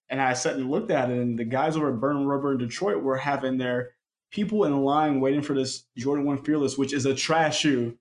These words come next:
just F Y I, standing there to eat bugs in order to prove they were quote unquote fearless, to not win the shoe,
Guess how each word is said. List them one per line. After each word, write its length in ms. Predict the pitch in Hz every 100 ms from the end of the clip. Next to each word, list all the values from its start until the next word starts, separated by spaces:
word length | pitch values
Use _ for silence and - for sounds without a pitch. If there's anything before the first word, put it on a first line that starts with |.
| _
just 340 | 127 123 - - _ _ _ _ _
F 160 | 135 131
Y 180 | 135 123
I, 320 | 117 110 123 _ _ _ _ _ _
standing 440 | - - 170 160 156
there 280 | 151 147 147
to 280 | - 139 -
eat 300 | - 165 165 139
bugs 720 | 123 139 131 127 123 - - _
in 80 | 131
order 260 | - 139 135
to 140 | 131
prove 260 | - 139 127
they 80 |
were 120 | 123 120
quote 300 | - 135 131
unquote 360 | 123 131 123
fearless, 600 | - 135 120 113 113 - - _ _ _ _ _ _ _ _
to 140 | 208
not 200 | 226 190
win 200 | 185 254
the 100 | 175
shoe, 400 | - 135 135 135